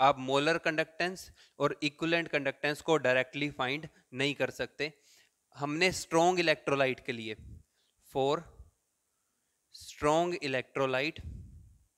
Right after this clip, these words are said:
हमने Debye-Huckel-Onsager इक्वेशन ड्रॉ कर थी, cap M is equal to cap naught M minus A plus B pi naught M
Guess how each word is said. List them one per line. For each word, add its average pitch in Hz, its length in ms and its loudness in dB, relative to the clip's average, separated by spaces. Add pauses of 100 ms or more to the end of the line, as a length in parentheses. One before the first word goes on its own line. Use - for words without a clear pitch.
(1400)
हमने 147 460 0
Debye-Huckel-Onsager 151 1120 2
इक्वेशन 143 520 -4
ड्रॉ 135 220 0
कर 127 180 -4
थी, 147 340 -8 (500)
cap 151 380 4
M 170 40 -4
is 143 260 -2
equal 135 460 -2
to 156 120 0 (120)
cap 135 360 0
naught 151 240 -2 (100)
M 151 220 -4 (260)
minus 131 520 -2 (200)
A 147 220 -2
plus 143 420 -2 (380)
B 151 180 -2 (1080)
pi 135 260 2
naught 143 560 -2
M 170 100 -8